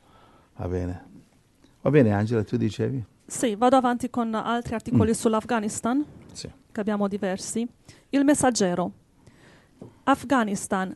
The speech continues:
Speaker 2: spari sulla folla e statue giù. Ecco il vero volto dei talebani. E poi T G com.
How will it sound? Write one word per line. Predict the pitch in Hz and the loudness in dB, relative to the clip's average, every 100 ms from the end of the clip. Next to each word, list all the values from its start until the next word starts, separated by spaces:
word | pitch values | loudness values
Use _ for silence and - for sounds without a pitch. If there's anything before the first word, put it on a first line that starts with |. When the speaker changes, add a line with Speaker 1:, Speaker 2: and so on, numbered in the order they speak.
| - | -10
Speaker 2:
spari | - - 262 294 320 | -10 -4 -2 0 0
sulla | - 269 226 | 2 2 2
folla | - 247 269 277 285 - - | 4 4 6 4 2 0 -2
e | 214 214 208 - | 0 2 0 -4
statue | - - - 240 254 254 226 | -12 -10 -2 -2 0 0 0
giù. | 202 - 208 180 - _ | -2 -2 0 -2 -4 _
Ecco | - 302 - 208 | -2 -2 2 2
il | |
vero | 196 220 214 | 4 2 2
volto | 214 233 220 | 4 4 2
dei | 208 | 0
talebani. | 202 190 185 185 175 175 - - - - _ - _ _ _ _ _ _ _ _ _ _ | -2 -2 -2 -2 -4 -8 -10 -14 -20 -20 _ -20 _ _ _ _ _ _ _ _ _ _
E | 233 | -6
poi | - 233 285 | 0 0 0
T | 240 | -4
G | - 214 | -2 0
com. | 220 233 294 | 2 2 0